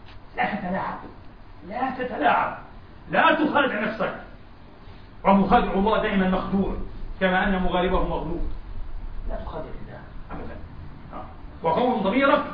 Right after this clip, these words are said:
بالكتاب والسنة، بصريح الدين وصحيحه، بصريح الدين وصحيحه. الحرام لا يعيض حلالا،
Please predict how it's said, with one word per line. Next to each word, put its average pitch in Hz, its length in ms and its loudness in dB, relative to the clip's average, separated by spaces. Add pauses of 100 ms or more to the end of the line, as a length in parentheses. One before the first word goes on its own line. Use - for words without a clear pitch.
(440)
بالكتاب 196 480 -2
والسنة، - 420 -6 (200)
بصريح 269 440 4
الدين 254 360 2
وصحيحه، 170 440 0 (560)
بصريح 220 320 2
الدين 294 540 6 (120)
وصحيحه. 226 1000 6 (720)
الحرام 220 500 4
لا 247 160 4
يعيض 233 400 2
حلالا، 220 520 4